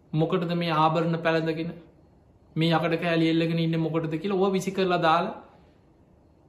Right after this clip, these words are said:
නිකම් බලාගත්තුවත් බලාගෙන "මේවා එකක්වත් කරලා වැඩක් නෑ, අනිත්‍යයි, මැරිලා යනවා.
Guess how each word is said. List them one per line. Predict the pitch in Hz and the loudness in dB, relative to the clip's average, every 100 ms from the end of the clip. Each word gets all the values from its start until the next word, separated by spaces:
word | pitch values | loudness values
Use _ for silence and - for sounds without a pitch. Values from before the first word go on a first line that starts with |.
| _ - _ - - | _ -20 _ -20 -4
නිකම් | 165 180 180 | 0 2 4
බලාගත්තුවත් | 160 165 170 165 156 160 160 151 | 6 6 6 4 2 2 -2 0
බලාගෙන | 151 156 160 160 | 2 4 2 0
"මේවා | 160 156 | 0 -2
එකක්වත් | 156 175 - 180 | 0 0 0 0
කරලා | - 175 165 | -2 0 2
වැඩක් | 165 160 - | 2 2 0
නෑ, | 165 | -2
අනිත්‍යයි, | 151 160 170 - 156 160 | 0 0 -2 -4 -6 -4
මැරිලා | 156 160 165 156 | -2 -2 -2 -2
යනවා. | 160 170 | -4 -8